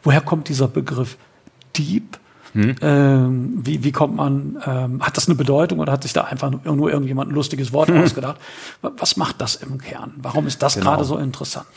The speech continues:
Speaker 2: Also um das nochmal ein bisschen zu verorten, ich hatte eben gesagt, die drei Grundstoßrichtungen innerhalb des Machine Learnings, äh, Supervised, Unsupervised und Reinforcement Learning, das sind mehr so Problemstellungen, ähm, und dann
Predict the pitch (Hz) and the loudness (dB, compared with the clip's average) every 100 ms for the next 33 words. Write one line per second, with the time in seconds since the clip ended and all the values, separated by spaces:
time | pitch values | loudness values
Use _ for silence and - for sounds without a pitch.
0 | - - _ _ - 104 104 104 104 113 | -20 -20 _ _ -4 0 2 2 2 2
1 | 104 104 101 104 - 104 95 92 101 95 | 2 4 2 -2 0 0 0 -4 -2 0
2 | 87 104 - 110 98 98 101 98 98 95 | 4 4 2 -4 0 2 2 2 0 0
3 | 92 95 - 98 - 92 87 - 104 110 | 2 2 0 -12 -2 -2 -2 -2 -2 -2
4 | - - 101 101 101 95 - 95 95 92 | -4 -2 0 0 -2 -2 -2 -2 -2 0
5 | 92 - 92 92 - 101 98 92 92 90 | -2 -2 -8 -6 -4 -4 0 0 0 -2
6 | 87 - 98 92 90 85 - 113 107 92 | -6 -8 -4 -2 -2 -4 -4 2 2 4
7 | 92 92 92 - 95 98 101 98 92 92 | 4 4 0 -4 -2 -2 -4 -2 2 2
8 | 90 - 92 92 87 - 107 - 120 113 | 0 -4 -6 -6 -6 2 2 2 -4 0
9 | 110 110 104 98 - 92 92 92 98 90 | 2 2 0 -4 -6 -6 -6 -6 -6 -8
10 | - - - _ _ - 92 101 113 143 | -12 -20 -20 _ _ -12 -4 2 4 4
11 | 139 - 117 127 131 135 127 127 127 - | 0 0 4 4 2 0 -2 -2 -6 -6
12 | 104 101 101 101 - - - _ 104 98 | -2 0 -2 -4 -8 -20 -20 _ -2 2
13 | 98 110 113 | 2 2 -2